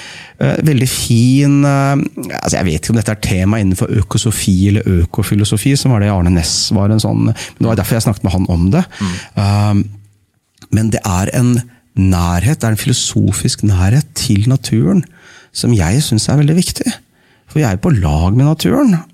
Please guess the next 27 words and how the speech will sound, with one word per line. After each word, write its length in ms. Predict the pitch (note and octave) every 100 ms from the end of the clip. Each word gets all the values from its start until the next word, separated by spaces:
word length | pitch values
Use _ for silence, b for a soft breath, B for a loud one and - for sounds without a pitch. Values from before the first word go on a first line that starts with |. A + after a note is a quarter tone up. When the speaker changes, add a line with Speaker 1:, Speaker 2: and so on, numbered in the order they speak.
| -
Speaker 1:
og, 240 | D3 D3 D3+
og, 540 | - C#3+ C#3+ D3 C#3+
og 80 | C#3
vi 80 | D3
er 220 | C3 G#2+ B2
jo, 80 | C#3 C#3 B2+ B B B B -
vi 80 |
vil 300 | B2+ G#2 G2+
jo, 160 | B2 D#3+ D#3+ C3+ B _ _ _ _ _ _ -
ehm, 880 | A#2 A2+ A2+ A2+ A2 G#2+ G#2+ - - -
fungere 600 | D3 C#3 A2 F#2 G2 A#2+ A#2
med 220 | G#2 G2
naturen, 360 | A2 - A2+ D#3
og 80 | B2+
hvis 140 | -
vi 80 | A#2 A#2
ikke 140 | - A2+
ser 160 | G#2 -
på 80 | A2
oss 100 | -
selv 160 | F#2+ G2
som, 380 | - A#2 A#2 G#2+ B B B B B B
eh, 300 | D3+ G#2 G2+
skapninger 640 | G2+ - G2+ - - G2 G#2+
hevet 360 | A2+ F2+ G2 - -
over 200 | F#2 F2+
naturen, 500 | A2 A#2 - B2+ F3